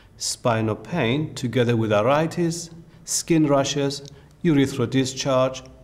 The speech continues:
and abdominal symptoms. Night pain. Constant, unremitting back pain. Bilateral arm or leg pains. Thoracic pain that is persistent or pulsating.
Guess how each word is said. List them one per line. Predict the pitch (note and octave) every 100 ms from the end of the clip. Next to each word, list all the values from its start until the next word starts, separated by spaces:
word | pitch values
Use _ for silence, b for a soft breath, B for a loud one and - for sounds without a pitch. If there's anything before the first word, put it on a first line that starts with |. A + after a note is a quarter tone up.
| -
and | C#3+ B2+ A#2+
abdominal | A#2 A#2 A#2+ G#2+ A2
symptoms. | A2+ - C3 A2+ - - - - - - - B B B B B
Night | D#3 F3 C#3+ -
pain. | G#2 G2+ A2+ - - - - - - B B B -
Constant, | C3+ A#2+ - D#3+ F3+ F3+ -
unremitting | - A#2+ A2+ A2+ A2+ A#2 D3 D3+
back | - F3+ E3+ -
pain. | G2+ G2+ A2+ - - - - B B -
Bilateral | A2+ G#2+ A2+ B2+ - D#3 D#3+ -
arm | - B2+ B2 C#3 C#3 -
or | C#3+
leg | C#3 D#3+ E3
pains. | - G#2+ F#2+ A2+ - - - - - - - - B B B
Thoracic | - B2 A#2 A2+ A2+ -
pain | - F3+ A#2+ C3+
that | C3 A2+
is | A2+
persistent | - A2+ - F#3+ F3+ D#3 D3 D3 -
or | E3+ D3
pulsating. | D3 D3 - E3+ C#3 B2 G2+ -